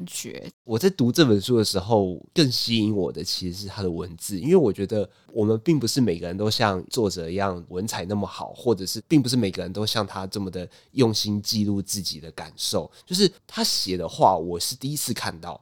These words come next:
Speaker 2: 但是他就莫名其妙的点中我曾经想过的事情。我曾经有这样子的情绪，可是我并没有把它化成文字，它可能只是脑海里一个很混沌的感受而已。但是当看到有人用文字写出来的时候，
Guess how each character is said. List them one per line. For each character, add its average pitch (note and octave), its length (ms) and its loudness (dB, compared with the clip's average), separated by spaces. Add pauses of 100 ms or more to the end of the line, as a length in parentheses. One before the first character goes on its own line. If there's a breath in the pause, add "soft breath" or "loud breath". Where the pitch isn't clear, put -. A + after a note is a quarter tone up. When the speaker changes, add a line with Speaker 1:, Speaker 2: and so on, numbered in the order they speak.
Speaker 2:
但 F3 100 2
是 F3 140 0
他 F3+ 180 0
就 F3+ 300 0
莫 E3+ 160 6
名 A2+ 120 2
其 A2+ 200 -4
妙 B2 120 0
的 G#2 140 0
点 F2 320 -10
中 A2 320 4
我 E2+ 220 -6
曾 - 240 -6
经 B2+ 120 0
想 G#2+ 300 -2
过 G2+ 160 -2
的 F2 40 -4
事 G#2 140 -4
情。 - 200 -6 (140)
我 A#2 120 -2
曾 B2 180 -2
经 E3 200 2
有 A#2 120 8
这 C#3+ 200 -2
样 C3 100 0
子 G#2 120 -6
的 - 20 -4
情 F2+ 280 -4
绪， A2+ 220 -6
可 A#2 100 -8
是 D3 120 4
我 D3 120 6
并 C#3+ 160 0
没 A#2 120 2
有 A2 80 4
把 F#2 160 -4
它 F#2+ 60 -4
化 A2 240 4
成 F#2 220 -6
文 F2 180 -10
字， - 180 -8
它 E3+ 120 -10
可 - 140 -8
能 G2 120 -2
只 F#2+ 120 -10
是 A#2 260 -4
脑 F#2+ 140 -2
海 A#2+ 240 -2
里 F#2 260 -4
一 G#2 80 -8
个 G2 260 -4 (160 soft breath)
很 F2 220 -8
混 C3 320 4
沌 A#2 220 6
的 F2+ 120 -6
感 - 220 -16
受 F#2 380 -2
而 E2 60 -10
已。 D#2 180 -12
但 F3+ 120 -2
是 F3 100 -4
当 E3+ 300 -8 (120)
看 E3+ 200 -4
到 D3 140 2
有 G2+ 140 -2
人 F2 200 -8 (200)
用 C#3 220 0
文 G2+ 220 0
字 G#2+ 320 -2
写 - 340 -2
出 - 220 -4
来 G#2 140 4
的 F2 40 -8
时 - 160 -6
候， F#2+ 260 0